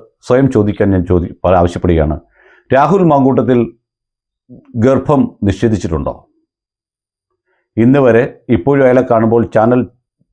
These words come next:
ക്യാമറാമാന്മാർ ചോദി-, ഇത് ശേഷം റിപ്പോർട്ട് ചാനലിലെ ആൾക്ക് ചോദിക്കുന്നത്,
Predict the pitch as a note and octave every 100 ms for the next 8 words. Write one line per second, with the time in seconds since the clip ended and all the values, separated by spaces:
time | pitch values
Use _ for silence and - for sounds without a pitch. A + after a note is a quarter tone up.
0 | _ A2 G2+ A2+ A2+ A2 G#2+ G2+ F#2+ G#2
1 | - A#2 A#2 A2 - A#2+ G2+ G#2 - B2
2 | A2+ A#2 G#2 G#2 G2 F2 E2 F#2 F2+ F#2+
3 | F#2